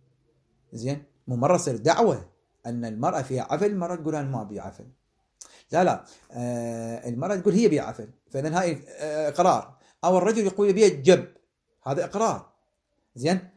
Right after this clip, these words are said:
هذا إقرار. إقرار العاقل على نفسه حجة. وبالبينة على إقراره.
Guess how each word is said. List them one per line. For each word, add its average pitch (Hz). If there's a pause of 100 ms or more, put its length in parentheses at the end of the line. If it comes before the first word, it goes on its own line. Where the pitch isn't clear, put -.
(340)
هذا 220
إقرار. 214
إقرار 170
العاقل 156
على 165
نفسه 180
حجة. 165 (800)
وبالبينة 240 (320)
على 226
إقراره. 190